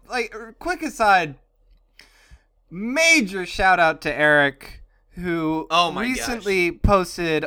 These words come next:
Speaker 1: on the Facebook group. He went through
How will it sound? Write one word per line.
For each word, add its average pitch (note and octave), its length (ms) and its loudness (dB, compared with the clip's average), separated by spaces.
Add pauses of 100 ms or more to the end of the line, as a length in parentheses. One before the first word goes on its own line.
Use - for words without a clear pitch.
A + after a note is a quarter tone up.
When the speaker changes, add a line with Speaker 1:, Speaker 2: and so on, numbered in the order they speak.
Speaker 1:
on D#3+ 600 2
the D3+ 100 -12
Facebook D#3+ 460 -4
group. C#3+ 240 -4
He A3+ 140 -6
went B3+ 320 -4
through F3+ 500 -2